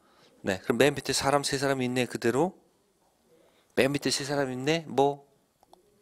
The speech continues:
소유자 갑이 목걸이를 사기로 해서 을에게 팔았다.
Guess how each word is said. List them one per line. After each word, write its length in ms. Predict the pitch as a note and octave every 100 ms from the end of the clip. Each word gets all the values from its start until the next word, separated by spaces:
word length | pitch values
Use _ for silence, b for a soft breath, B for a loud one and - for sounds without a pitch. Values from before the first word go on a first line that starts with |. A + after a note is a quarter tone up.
| B B B B B B -
소유자 480 | - D#3+ C#3+ C#3+
갑이 360 | C3 B2+ B2+ B2+
목걸이를 600 | B2 A#2 - B2+ A#2+ A#2+
사기로 400 | - - - C#3+
해서 260 | C3+ - B2
을에게 300 | A#2+ A2+ A#2+
팔았다. 680 | - - D3 - - C3